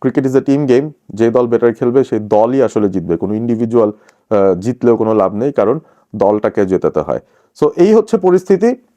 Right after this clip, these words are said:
আমার কাছে মনে হয় যে বিজনেস এন্ডে এসে খুব ইন্টারেস্টিং একটা মোড় নিতে চলেছে এবারের বিপিএলটা। এবং, আহ, যারা কোয়ালিফাইও করছেন তাদের মধ্যেও কিন্তু একটা অলিখিত লড়াই চলছে, আমি দেখতে পাচ্ছি একটা ব্র্যাগিং রাইটসের জন্য লড়াইটা চলবে। রাজশাহী ওয়ারিয়র্স তারা দুর্দান্ত ছন্দে আছে,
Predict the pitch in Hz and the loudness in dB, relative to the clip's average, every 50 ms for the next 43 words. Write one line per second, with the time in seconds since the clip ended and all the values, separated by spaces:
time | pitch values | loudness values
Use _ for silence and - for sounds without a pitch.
0 | _ _ _ _ _ _ _ _ _ _ _ _ _ - 131 139 143 127 151 - | _ _ _ _ _ _ _ _ _ _ _ _ _ -4 -2 -2 0 0 0 0
1 | 156 147 147 147 143 147 151 143 147 117 123 120 127 143 139 - 143 135 131 143 | 0 -2 0 0 0 0 0 0 0 0 0 -2 0 0 0 0 0 0 2 2
2 | 131 131 - 139 - 135 120 113 107 127 123 117 - 147 131 123 120 - 131 123 | 2 2 0 -2 -2 0 0 0 2 0 0 0 0 -2 -2 -2 0 -2 -2 0
3 | 123 123 123 123 127 120 127 107 131 127 123 117 - 135 139 - - _ _ _ | 0 -2 -2 -2 -2 -2 0 0 2 2 2 2 2 0 0 -2 -4 _ _ _
4 | _ - 120 117 117 117 120 120 120 120 107 - 131 127 123 120 - 170 180 151 | _ -6 -2 0 2 2 2 2 0 -2 0 2 2 2 2 2 0 2 2 2
5 | 123 127 127 131 123 _ _ _ _ _ - 127 113 107 107 110 113 117 131 131 | 2 0 -2 -2 -8 _ _ _ _ _ -2 0 0 0 2 2 2 0 0 0
6 | - 113 120 135 135 - 160 151 160 165 160 - 175 170 180 170 - - - 107 | 0 0 0 0 -2 0 2 2 2 2 2 0 2 0 0 0 -2 -2 -2 -2
7 | 90 104 110 - 98 113 139 143 151 147 143 170 180 - 180 170 160 160 143 - | -2 0 -2 -2 0 0 0 0 0 0 0 0 0 0 -2 0 0 -2 0 0
8 | 135 117 123 123 - - 123 123 113 107 104 107 107 101 - 131 120 101 - - | 0 0 0 0 -4 -2 -2 0 0 2 2 2 0 0 0 0 -2 -2 -2 -4
9 | 85 85 85 87 85 - - 80 82 80 - 92 90 107 101 117 127 135 135 156 | -4 -2 -2 -4 -4 -2 -2 -2 -2 -2 -4 -4 -4 -2 0 0 0 0 0 0
10 | 160 160 143 135 - - 151 - 127 120 120 113 107 104 101 101 98 92 95 90 | 2 2 0 0 0 -2 -4 -2 -2 0 0 2 2 2 2 0 0 0 -2 0
11 | - 95 87 78 82 82 - _ _ _ _ _ - 123 120 120 - 139 135 147 | 0 -2 0 0 -4 -4 -6 _ _ _ _ _ -2 -2 -2 -2 -2 -2 0 2
12 | 139 123 117 117 120 120 120 - 123 113 110 110 113 107 104 113 107 107 110 - | 2 2 4 4 2 2 2 0 0 0 0 -2 -4 -2 -2 -2 -2 -2 -4 -4
13 | - 107 98 98 95 104 101 92 - 104 101 | -4 -4 -4 0 0 2 2 2 0 0 -2